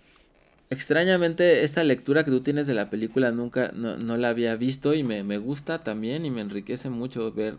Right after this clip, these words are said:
ver que es como este viaje de Cleo personal y de cómo de alguna manera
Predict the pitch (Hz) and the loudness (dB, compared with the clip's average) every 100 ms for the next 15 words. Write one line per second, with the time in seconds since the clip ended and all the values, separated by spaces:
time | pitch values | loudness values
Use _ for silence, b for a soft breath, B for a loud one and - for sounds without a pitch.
0 | - 104 107 - 113 - 107 110 107 110 | -12 -8 -6 -6 -10 -8 -6 -6 -6 -4
1 | 107 110 107 92 - 107 104 104 98 90 | -4 -4 -6 -6 -2 0 2 0 -2 -8
2 | 92 98 101 104 101 101 - b b b | -8 -8 -6 -4 -4 -4 -8 b b b
3 | b b b b b b b b b - | b b b b b b b b b -20
4 | - _ _ _ _ _ _ _ _ 135 | -20 _ _ _ _ _ _ _ _ 0
5 | 123 120 127 135 135 117 120 123 113 113 | 2 2 0 4 4 4 2 0 0 2
6 | 120 120 107 104 104 | 2 2 2 -2 -4